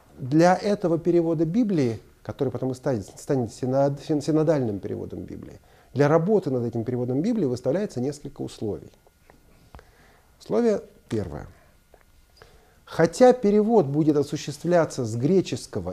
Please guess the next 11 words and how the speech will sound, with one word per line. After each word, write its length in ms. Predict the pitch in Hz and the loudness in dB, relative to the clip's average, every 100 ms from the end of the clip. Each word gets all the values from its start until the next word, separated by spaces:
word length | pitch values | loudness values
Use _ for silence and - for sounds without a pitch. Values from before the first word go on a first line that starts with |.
| - | -8
и 100 | 160 | -4
еврейского 680 | 131 151 202 262 - - 110 | 2 2 4 0 0 -2 0
языков, 600 | 110 107 120 - 113 - - - - - - _ _ _ - _ _ _ - _ _ _ _ _ - _ _ _ _ _ _ _ _ _ _ _ | 0 0 -4 -4 -4 -4 -10 -20 -20 -20 -20 _ _ _ -20 _ _ _ -20 _ _ _ _ _ -20 _ _ _ _ _ _ _ _ _ _ _
в 80 | - | -16
случае 600 | - 196 233 - - 180 | -6 2 4 4 4 4
противоречий 1120 | - 185 185 - 170 170 208 247 - 117 - - _ _ - _ _ _ _ _ _ _ _ _ _ _ | 4 2 -2 0 4 4 4 2 -2 -10 -10 -16 _ _ -20 _ _ _ _ _ _ _ _ _ _ _
решающее 840 | 135 156 - 214 226 208 - 165 139 | 6 6 6 4 6 4 2 2 2
значение 680 | 135 139 - 147 117 98 | 2 0 0 0 2 -2
будет 380 | 90 156 202 - | -2 0 0 0
иметь 260 | 143 175 - | 0 0 -2
старославянский 1120 | - 160 180 165 160 139 113 104 - 175 | -2 0 0 -2 -2 2 0 -2 -6 -6